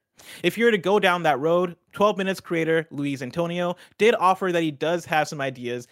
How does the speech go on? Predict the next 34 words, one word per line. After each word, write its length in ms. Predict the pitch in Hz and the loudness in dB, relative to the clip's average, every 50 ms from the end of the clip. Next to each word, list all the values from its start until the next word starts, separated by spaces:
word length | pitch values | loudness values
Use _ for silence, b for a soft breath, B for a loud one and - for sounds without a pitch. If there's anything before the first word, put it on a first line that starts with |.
| b b | b b
he'd 140 | 131 123 | -12 -8
love 240 | 123 127 120 120 120 - | -4 -2 -2 -2 -2 -4
to 100 | - 113 | -8 -8
run 220 | 117 117 117 120 | -6 -6 -6 -4
by 180 | - 120 110 117 | -4 -4 -4 -4
Kojima. 520 | - 123 117 117 135 135 123 113 107 117 _ _ _ _ _ B B B B B | -6 -8 -8 -6 -8 -8 -8 -8 -10 -12 _ _ _ _ _ B B B B B
To 60 | B 185 | B -2
finish 280 | - 220 226 226 220 | 0 0 0 2 4
off 120 | 220 196 190 | 4 2 2
his 140 | 196 180 | 0 -4
thoughts, 340 | - 151 123 120 120 - - _ - | -2 0 0 0 -2 -4 -12 _ -6
Kojima 340 | - 175 151 - 208 226 220 | -4 -4 -2 -2 -2 -2 -2
compared 360 | 220 214 - 196 180 175 - | -2 -2 -2 0 0 0 -2
aspects 480 | - 135 151 180 - - - 143 139 - | -2 -2 -2 -2 -2 -2 -4 -4 -4 -6
of 80 | 139 | -10
twelve 220 | - - 135 127 117 | -6 -4 -4 -4 -4
Minutes 260 | 127 117 120 123 - | -6 -8 -8 -10 -10
to 120 | - - - | -8 -6 -4
other 180 | 147 180 180 | -2 -2 -2
films 380 | 160 - 147 131 131 135 127 - | -4 -4 -6 -6 -6 -8 -8 -8
like 140 | 127 120 - | -8 -8 -8
The 80 | 123 | -10
Shining. 460 | 120 - - 123 139 135 113 98 113 - B B B B B B | -10 -6 -6 -4 -4 -4 -8 -10 -14 -18 B B B B B B
Quote, 420 | - 185 185 180 - - _ b b b b | 2 2 2 2 2 -2 _ b b b b
"The 80 | 170 | -4
carpet 300 | - - 196 208 233 208 | 2 2 2 2 2 0
pattern 320 | 185 208 190 190 196 190 170 | 0 2 2 2 2 0 -2
in 80 | 156 | -2
the 80 | 147 143 | -4 0
hallway 440 | 143 165 165 170 175 175 180 180 180 | 0 2 2 2 2 2 2 0 -2
is 200 | - 143 139 - | -4 -8 -8 -6
totally 360 | - 170 170 170 180 180 175 | -4 -2 0 0 0 0 0
The 100 | 160 156 | -2 -4
Shining, 440 | - - 151 139 135 113 104 110 | -4 -4 -4 -4 -4 -6 -8 -12